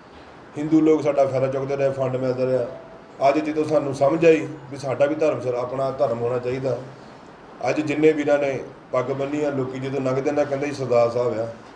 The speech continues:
ਤੇ ਜਦੋਂ ਕਿਸੇ ਨੇ ਟੋਪੀ ਪਾਈ ਹੁੰਦੀ ਆ, ਕਹਿੰਦੇ ਮੁਸਲਮਾਨ ਆ, ਕਿਸੇ ਨੇ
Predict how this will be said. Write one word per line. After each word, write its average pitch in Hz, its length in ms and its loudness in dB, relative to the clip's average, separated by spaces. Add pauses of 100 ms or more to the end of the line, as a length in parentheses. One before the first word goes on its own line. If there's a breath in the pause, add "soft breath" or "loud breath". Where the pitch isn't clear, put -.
(500 loud breath)
ਤੇ 123 80 -8
ਜਦੋਂ 135 300 -2
ਕਿਸੇ 139 200 -2
ਨੇ 143 280 -2 (380)
ਟੋਪੀ 143 280 4
ਪਾਈ 151 260 2
ਹੁੰਦੀ 135 240 -4
ਆ, 143 40 0
ਕਹਿੰਦੇ 147 200 0
ਮੁਸਲਮਾਨ 127 520 -2
ਆ, 127 60 -2
ਕਿਸੇ 131 200 -4
ਨੇ 147 60 -4